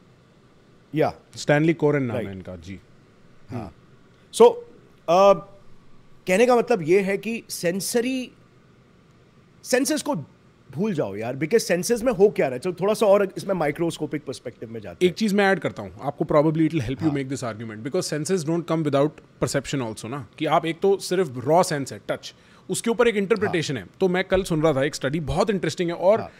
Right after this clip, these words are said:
Speaker 2: जितने लोग यहाँ कोई इनसिक्योरिटी कैरी करते हैं ना, अपने वेट, हाइट, स्किन कॉम्प्लेक्शन, किसी
Speaker 1: हाँ।
Speaker 2: भी चीज को लेके बहुत इंटरेस्टिंग सुनेगा।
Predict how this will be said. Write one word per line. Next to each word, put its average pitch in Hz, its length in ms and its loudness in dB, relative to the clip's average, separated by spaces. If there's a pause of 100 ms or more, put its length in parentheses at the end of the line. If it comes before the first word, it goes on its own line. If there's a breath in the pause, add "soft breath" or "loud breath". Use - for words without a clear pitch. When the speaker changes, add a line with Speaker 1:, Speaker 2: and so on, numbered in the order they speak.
(180 loud breath)
Speaker 2:
जितने 233 280 2
लोग 262 180 4
यहाँ 214 140 2
कोई 240 160 -2
इनसिक्योरिटी 214 520 4
कैरी 208 200 4
करते 196 220 -2
हैं - 20 -2
ना, 247 60 0
अपने 214 180 0
वेट, 175 360 2
हाइट, 170 440 0 (400 soft breath)
स्किन 202 280 2
कॉम्प्लेक्शन, 185 520 0
किसी 185 200 -4
Speaker 1:
हाँ। 196 40 0
Speaker 2:
भी 180 60 -4
चीज 170 160 -8
को 214 100 0
लेके 190 180 2
बहुत 165 280 0
इंटरेस्टिंग 156 420 -4
सुनेगा। 123 380 -8